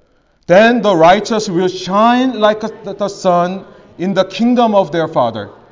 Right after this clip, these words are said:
Who has ears, let him hear." Your grand prize waiting at the end is you. You.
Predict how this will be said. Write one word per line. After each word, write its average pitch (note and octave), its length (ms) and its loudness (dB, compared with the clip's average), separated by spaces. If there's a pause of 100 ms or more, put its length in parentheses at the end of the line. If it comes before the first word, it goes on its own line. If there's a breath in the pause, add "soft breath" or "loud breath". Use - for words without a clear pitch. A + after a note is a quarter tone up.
(640 soft breath)
Who B3+ 200 4
has A3+ 460 0
ears, G3+ 560 -2 (100)
let D3+ 540 -2
him D3+ 300 -10
hear." G2 560 -16 (1300)
Your A#3 260 4
grand B3 420 2
prize G#3+ 540 2 (960)
waiting C#4 680 2
at A3+ 200 0
the B3 160 -6
end A3+ 460 0
is B3+ 400 2 (880)
you. C#3 540 -6 (1700)
You. A#2+ 520 -12